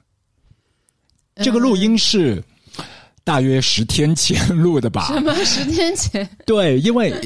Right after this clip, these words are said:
Speaker 2: 因为很久之前啦，就其实他一直在问。昨天我跟他告别的时候，他说：“你们那 podcast 录了吗？”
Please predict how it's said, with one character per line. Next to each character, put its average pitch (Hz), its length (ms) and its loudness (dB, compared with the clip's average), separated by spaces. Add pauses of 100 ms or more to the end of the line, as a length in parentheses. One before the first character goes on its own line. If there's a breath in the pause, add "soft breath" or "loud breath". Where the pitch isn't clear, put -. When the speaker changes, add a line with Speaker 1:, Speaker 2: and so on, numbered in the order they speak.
Speaker 2:
因 214 100 2
为 208 240 2
很 160 920 2
久 117 240 0
之 160 180 0
前 98 260 -2
啦， 120 280 0
就 180 320 0
其 - 120 0
实 180 220 2
他 - 160 -2
一 196 100 0
直 120 160 -2
在 131 140 0
问。 120 260 0 (280 loud breath)
昨 127 120 0
天 175 160 2
我 117 120 0
跟 113 100 -2
他 131 100 2
告 127 140 -2
别 98 100 -2
的 95 120 -4
时 - 100 -2
候， 87 60 -2
他 104 120 -2
说 110 160 -2 (520 loud breath)
：“你 95 80 -2
们 95 100 0
那 117 160 2
podcast - 640 -2
录 95 140 -2
了 - 80 -4
吗？” 80 160 -6